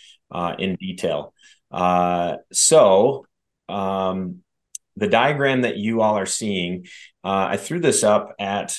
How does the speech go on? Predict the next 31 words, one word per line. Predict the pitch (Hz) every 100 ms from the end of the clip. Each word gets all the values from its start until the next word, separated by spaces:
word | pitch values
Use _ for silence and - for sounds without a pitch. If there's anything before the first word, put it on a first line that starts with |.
| -
the | 104 95
Lean | 104 107
Solutions | - 107 101 98 90
Summit | - 104 98 -
this | 95 -
past | - 92 95 -
year. | 95 95 95 90 - - _ -
And, | 98 98 98 95 92 92 -
uh, | 80
uh, | 90 90 95 98 95 95
it, | 110 117 117 117 - _
it, | - -
the | 120
reason | 110 143 175 131 110
why | 110 113 110
it, | 107 - 101 -
it | 101 -
came | 104 98
out | 98 95 -
to | 107
me | 104 101
was | 95 87
because, | 98 90 101 92 -
uh, | 92 92 113 -
this, | 113 117 - - -
a | -
similar | - 185 143 107
diagram | 101 104 104 98
to | 98
this, | 92 98 95 - _ _ _ -
uh, | 95 92 90 87